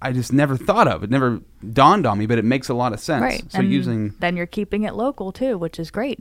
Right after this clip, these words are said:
Speaker 1: Yeah.
Speaker 2: You know, I actually might, I need the name of that guy <laughs> 'cause I could, we would
Speaker 1: <laughs>
Speaker 2: love to, you know, purchase honey off of him. I mean, we try to keep all our products, like,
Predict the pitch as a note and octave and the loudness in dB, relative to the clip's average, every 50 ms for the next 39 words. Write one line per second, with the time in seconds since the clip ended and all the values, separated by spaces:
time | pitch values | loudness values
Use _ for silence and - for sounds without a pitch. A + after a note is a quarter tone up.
0 | - - - C3+ G3+ - - F3 E3 E3+ F3 F#3 - - F#3 F3+ F3+ F3 F3 - | -12 -8 -4 -2 0 0 0 0 2 2 0 -2 -4 -6 -6 -6 -6 -6 -8 -8
1 | - E3 F3+ G3 G3+ G3 F3+ F3+ F3 G3 A3 G#3+ E3+ D3+ C#3+ - - - G#3 A3+ | -8 -6 -4 -4 -4 -4 -4 -6 -4 -4 -4 -4 -4 -6 -8 -6 -2 0 4 6
2 | B3+ B3 C4+ C#4 C4 C#4 - D3+ - B3 C4 A3+ A3+ C4 C#4+ C#4+ - C#4 A#3+ - | 6 6 6 6 4 4 2 2 4 4 4 6 4 4 2 4 2 2 4 6
3 | C4 B3 C#4+ C4 A#3+ A#3+ A3 A3 - - - - - - - - B3+ - B3 G3 | 4 4 6 6 4 4 2 2 -2 -4 -6 -8 -12 -12 -12 -12 -6 0 4 4
4 | G#3 A3 A3 G#3 G#3+ G3+ G3 F#3+ G3+ A3 G#3 G3 F#3+ F#3+ - - G#3+ A3 - A3 | 4 4 6 6 8 8 8 6 6 4 4 4 2 2 2 0 0 2 2 0
5 | G#3+ - - - - - - - - - G3+ G3+ G#3+ A3+ A3+ A3 A3 A3 - G#3+ | 0 -2 -6 -14 -18 -18 -16 -14 -8 -4 0 2 2 4 2 2 0 0 -2 -6
6 | F3+ - A#3+ B3+ A3+ D3 G#2+ A#2 F3 F3+ F#3 F3+ F#3 F#3+ G#3 G#3+ - A3 G#3+ G3+ | -2 0 0 0 0 0 -2 -4 -4 -2 -2 -2 0 0 -2 -2 -2 -2 0 0
7 | G3 F#3+ - - A3 G#3+ - F#3+ F#3+ F#3+ G3 G3 F#3 - - F#3+ F#3+ G3+ G#3 G3 | 0 -2 -4 -4 -4 0 2 2 4 4 4 2 0 -2 -4 -2 0 0 0 0
8 | F#3 - - - F3+ E3+ E3+ - | -2 -4 -6 -4 -4 -4 -6 -8